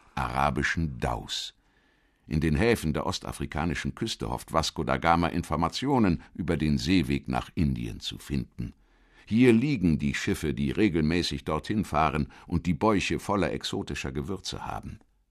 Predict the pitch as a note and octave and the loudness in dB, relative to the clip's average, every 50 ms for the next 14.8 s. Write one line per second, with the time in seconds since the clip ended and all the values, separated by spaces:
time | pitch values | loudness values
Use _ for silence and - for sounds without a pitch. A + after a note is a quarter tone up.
0 | _ _ _ _ _ _ _ _ - - - - - D#2 D2+ C#2 B1 C2+ - - | _ _ _ _ _ _ _ _ -20 -20 -20 -16 -8 -4 -4 -2 -2 -4 -4 -4
1 | - D#2+ - - - - - - F2 F2 D#2 G2+ G#2 F#2+ D#2 F2 G2 G2 - D#2+ | -4 -4 -4 -6 -8 -8 -4 -2 -2 -2 0 0 -2 -2 -2 -2 -4 -4 -4 -6
2 | F2+ - - - D2+ C#2 C2+ A#1 C#2 C#2+ C#2+ C#2+ D2 D2+ D2 B1+ D#2+ D2+ - D2+ | -8 -4 2 4 6 6 6 4 2 0 2 2 2 0 0 -2 -4 -4 -4 -6
3 | - - - - - - G#1+ A#1+ - - - _ _ _ _ _ _ _ - - | -6 -6 -6 -4 -4 -4 -4 -6 -10 -10 -14 _ _ _ _ _ _ _ -2 2
4 | A2 A2 F2+ G2+ F2+ D#2 A2 A#2 - - - A2 - - - C#3 D3 - - _ | 4 4 4 4 2 2 0 -2 -2 -2 -2 -2 -2 0 0 -2 0 -2 -4 _
5 | - - B1 - - _ _ _ - - - C3+ A#2+ - - - B1 C2 - - | -8 -6 -6 -6 -8 _ _ _ -4 0 0 0 0 0 -2 -4 -2 -2 -2 -4
6 | C2 B1 C#2+ - - - E2 E2 - E2 A2 C#3+ C3+ - - - D2 A#1 - - | -4 -4 -4 -6 -2 -2 0 0 0 2 2 2 2 0 0 -2 -4 -4 -4 -8
7 | _ - - - - F#2+ G2+ F2+ - - - F#3 D#3 G#2 D2 E2 C#2 G1+ A1+ B1+ | _ -20 -20 -12 -4 -2 -2 -2 0 0 0 0 0 2 2 2 0 0 -2 -6
8 | - - - F#2+ F2+ C#2+ C2+ A#1 - - C#2+ C2 - - C2 C2+ F2+ F#2+ D2 - | -6 -6 -4 -4 -2 -2 -4 -6 -4 -6 -8 -6 -6 -6 -6 -4 -4 -4 -4 -6
9 | - G2+ G2 - _ _ _ _ _ _ _ _ _ _ _ _ _ _ _ _ | -8 -10 -12 -14 _ _ _ _ _ _ _ _ _ _ _ _ _ _ _ _
10 | _ _ _ - G2 G#2+ - - - A#2 A2 G#2 F2+ D#2+ - A2 B2 B2+ A2+ F#2+ | _ _ _ -4 -2 -2 -2 0 0 0 2 2 2 4 4 4 4 4 4 2
11 | D#2+ D2 E2+ - - - - F2 F#2+ F2+ D#2 - - E2+ C#2+ C#2 D2+ D#2+ E2 - | 2 0 -2 -4 -6 -8 -6 -4 -2 -2 -2 -2 -2 -2 0 0 2 0 0 0
12 | - F2 D#2 - E2 D#2 D2+ C#2+ - - F2+ F#2+ F#2+ F#2+ F2 E2 D2+ C#2 - D#2 | 0 -2 -2 0 0 0 0 0 0 2 4 6 6 6 6 4 2 0 0 -2
13 | C#2 B1 D2 C2 D2 D2 - D#2 D2 C#2 A#1+ G#1 A1 A1+ A1+ A1+ A1 - C#2 C2 | -2 -2 -2 -2 -2 -4 -2 -2 -2 -2 -2 -2 -4 -8 -8 -8 -8 -8 -8 -8
14 | - - A#1 - - - - A#1+ - - - A#1 - - - - | -6 -8 -8 -8 -8 -10 -10 -10 -10 -8 -8 -8 -8 -10 -12 -14